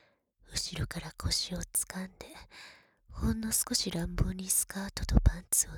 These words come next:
脱がせて、すぐにおまんこハメハメ。制服エッチがしたくなりますよね。とりあえず、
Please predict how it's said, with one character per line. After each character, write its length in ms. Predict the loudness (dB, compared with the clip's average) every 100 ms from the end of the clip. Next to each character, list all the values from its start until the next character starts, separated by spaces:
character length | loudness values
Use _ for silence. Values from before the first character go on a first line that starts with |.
| -10
脱 140 | -8
が 120 | -2
せ 140 | -2 -2
て、 180 | -10 -16 -18 -20 -20 -20 _ _ _ _ -2
す 260 | 0 0
ぐ 140 | -2 -6
に 180 | -8 -6
お 140 | -4 -2
ま 160 | -2
ん 100 | -6
こ 140 | -10 -14
ハ 280 | -10 -6
メ 100 | -6
ハ 260 | -6 -10 -20
メ。 120 | -20 -20 -20 -20 -20 -20 -20 -20 _ _ _ _ _ -6
制 300 | -2 0 -2
服 280 | -4 -6 -6
エ 40 |
ッ 80 | -4 0
チ 160 | 0
が 100 | 2
し 100 | 0
た 120 | -2
く 120 | -4 -2
な 120 | -2
り 100 | -2
ま 100 | -4
す 220 | -4 -6
よ 60 | -14
ね。 360 | -16 -14 -14 -16 -20 _ _ _ _ _ _ _ _ _ _ _ _ _ _ _
と 100 | -2
り 180 | 0 2 -2
あ 80 |
え 20 | -2
ず、 220 | -2